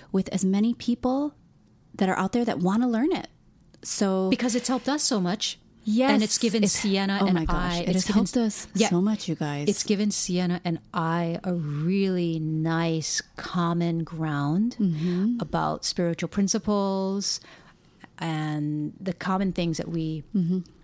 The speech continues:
Speaker 2: we both share.
Speaker 1: Yeah.
Speaker 2: Because as much as she and I get along,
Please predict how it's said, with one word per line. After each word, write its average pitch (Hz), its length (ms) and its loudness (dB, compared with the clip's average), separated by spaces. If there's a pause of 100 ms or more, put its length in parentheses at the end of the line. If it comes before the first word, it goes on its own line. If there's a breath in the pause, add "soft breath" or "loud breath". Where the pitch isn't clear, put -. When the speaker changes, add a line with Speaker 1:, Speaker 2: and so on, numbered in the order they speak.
(160)
Speaker 2:
we 196 120 -2
both 147 280 -4
share. - 440 -8 (640 loud breath)
Speaker 1:
Yeah. 185 180 2
Speaker 2:
Because 165 400 0 (400 soft breath)
as 185 160 0
much 180 200 0
as 175 160 0
she 185 200 -2
and 165 120 -2
I 139 140 -6
get 139 180 -8
along, 226 460 0